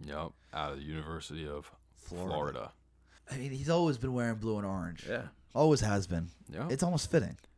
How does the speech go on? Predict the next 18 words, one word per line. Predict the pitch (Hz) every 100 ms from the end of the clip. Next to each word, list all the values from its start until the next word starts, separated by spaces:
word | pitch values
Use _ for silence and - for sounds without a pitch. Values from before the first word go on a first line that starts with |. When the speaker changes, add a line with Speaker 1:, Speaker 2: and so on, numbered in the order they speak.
| _ _ _ -
Speaker 1:
Better | 120
Speaker 2:
mean | 120
Speaker 1:
known | 113 104
by | 95 95 90
his | 87 85
name, | 82 78 76 73 73 _ _ _ _ _ _
Big | 110 107 98 95 -
Meat | 85 90 92 90 - _ _ _ _ -
Pete | - 85 85 - -
Alonso. | 78 78 73 71 69 65 64 - _ _ _ _
Speaker 2:
Yeah, | - 80 - - -
well, | 107 85 - -
yeah. | - - - - -
Speaker 1:
Raking. | - 82 80 80 - 73 65 64 - - - - -
Speaker 2:
The | -
dude | 131 156 170 - - _
is | 135
setting | - 151 147